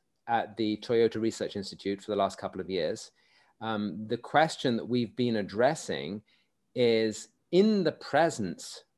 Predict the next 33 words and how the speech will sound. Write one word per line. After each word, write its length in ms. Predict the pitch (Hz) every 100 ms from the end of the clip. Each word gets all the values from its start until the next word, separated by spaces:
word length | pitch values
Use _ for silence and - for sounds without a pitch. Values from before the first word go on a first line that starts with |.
| _ 117
of 180 | 110
all 360 | 127 143 143 131
the 140 | 123 120
automation 580 | 120 113 107 117 -
and 100 | 107
sophistication 840 | - 98 113 - - 120 123 - 98
that 120 | 98
is 160 | 95 101
required 680 | - - 131 107 78 76 - _ _ _ _
to 440 | - 117 101 98 95
make 300 | 98 117 113
a 40 | 104
self-driving 680 | 117 107 - 98 95 92
car, 440 | 95 110 73 60 - _ _ _ _ _
how 400 | - - 170 196
can 420 | 190 - 151 147 139
you 120 | 135
ensure 800 | 131 123 - - 147 104 85 87 _ _ _ _
that 360 | 95 117 107 - _ _ -
it 100 | 113
won't 200 | 113 107
go 100 | 107
wrong? 320 | 95 78 71 - - _
<laughs> 260 | - - -
How 160 | 147
can 180 | 151 156
you 80 | 139
ensure 360 | 123 - 135
that 120 | 107 -
catastrophes 800 | 127 123 127 127 135 131 123 113
won't, 260 | 123 120
won't 220 | 127 120
happen, 600 | - 175 175 110 90 127